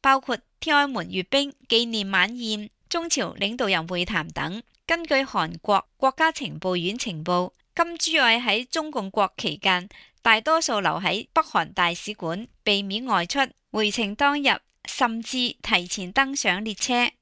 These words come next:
喺車上等金正恩。回國後嘅三個月內，金正恩公開行程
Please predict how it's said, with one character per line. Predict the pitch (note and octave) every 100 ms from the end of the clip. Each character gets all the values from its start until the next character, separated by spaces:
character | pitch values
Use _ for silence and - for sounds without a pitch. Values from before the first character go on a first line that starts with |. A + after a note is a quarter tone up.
| _
喺 | - G3+
車 | - E4+ D#4+
上 | B3+ G3 -
等 | - E3+ A3+ -
金 | C4 B3+
正 | B3 F#3+ G3+
恩。 | G#3+ A3 - _ _
回 | A3 A3+
國 | - C4 -
後 | A#3+ A3
嘅 | B3+ B3+
三 | E4+ D#4+
個 | D4+
月 | A#3 G#3+
內， | G3+ F#3 F#3 _ _
金 | - E4 D#4
正 | C4
恩 | C#4+ C#4+ - -
公 | D#4 D#4+
開 | D#4
行 | D4+ F#3+ E3
程 | G3+ D#3+